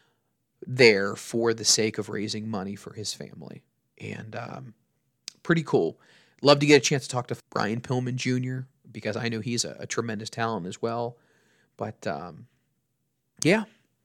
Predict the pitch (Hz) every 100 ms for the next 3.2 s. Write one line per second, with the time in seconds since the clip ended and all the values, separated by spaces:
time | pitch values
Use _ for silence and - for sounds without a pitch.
0 | _ - 120 123 - 135 120 - 123 139
1 | 131 170 165 - 135 - 170 - - 123
2 | 131 131 127 131 - - - - - 165
3 | 139 143